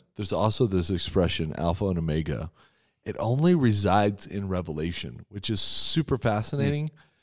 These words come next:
Speaker 1: Alpha and Omega actually gets picked up in the early church in quite a bit of Christian art,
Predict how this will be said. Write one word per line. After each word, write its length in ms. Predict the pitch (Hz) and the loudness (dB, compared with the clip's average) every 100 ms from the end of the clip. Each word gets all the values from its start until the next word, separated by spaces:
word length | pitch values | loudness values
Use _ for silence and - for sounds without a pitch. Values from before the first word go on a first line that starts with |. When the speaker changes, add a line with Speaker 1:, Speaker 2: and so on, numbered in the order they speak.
| _ _ _ _ _ _ 90 | _ _ _ _ _ _ 2
Speaker 1:
Alpha 300 | 110 117 151 | 2 4 2
and 80 | |
Omega 420 | 113 95 98 95 87 | 4 2 2 2 0
actually 360 | - 98 - 95 | -4 -6 -4 -6
gets 340 | 90 95 85 | -4 -6 -4
picked 280 | - 98 - | 0 -2 0
up 160 | 85 - | -4 -4
in 100 | 73 | -10
the 80 | - | -8
early 320 | 87 82 80 | -6 -6 -6
church 540 | 78 - 82 87 - - - | -8 -6 -6 -6 -10 -12 -14
in 140 | 90 | -14
quite 300 | - - 87 | -8 -2 -2
a 40 | 82 | -2
bit 160 | 87 | -4
of 120 | 80 | -6
Christian 360 | - 87 - 80 | -8 -8 -6 -6
art, 240 | 78 95 | -6 -6